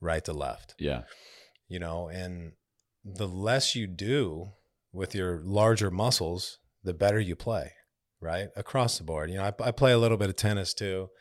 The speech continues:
Speaker 1: And when you, when you're just kinda easy, thinking about having, having a nice stroke, you know, strings to the, to the net, um,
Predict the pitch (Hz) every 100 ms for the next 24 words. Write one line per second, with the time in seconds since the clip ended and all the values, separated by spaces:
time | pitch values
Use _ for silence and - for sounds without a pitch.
0 | - - - - - _ _ - 95 95
1 | 90 85 - _ _ _ _ _ _ _
2 | _ _ _ _ - 113 117 113 107 117
3 | 127 139 135 - _ _ - 127 127 85
4 | 123 151 143 143 139 76 - _ 98 -
5 | 127 120 113 110 120 123 101 117 131 120
6 | 123 120 - - 123 127 120 - _ _
7 | - 107 110 113 123 - - - 135 135
8 | 135 117 - 127 123 113 95 120 113 113
9 | 127 131 127 123 _ - - - - -
10 | _ - 98 98 98 95 92 90 82